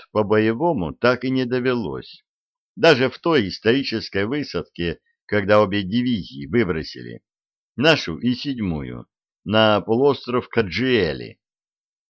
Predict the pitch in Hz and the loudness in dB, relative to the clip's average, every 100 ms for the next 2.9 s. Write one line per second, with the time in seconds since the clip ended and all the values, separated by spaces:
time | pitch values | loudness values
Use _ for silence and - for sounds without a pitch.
0 | _ - 98 107 - - - - 117 139 | _ 0 2 2 0 -10 -12 -6 0 0
1 | - 87 92 90 80 90 - 98 85 76 | -2 -6 -6 -2 -2 -4 0 0 2 -4
2 | 67 64 87 92 107 87 65 57 | -10 -6 -4 2 2 2 -2 -14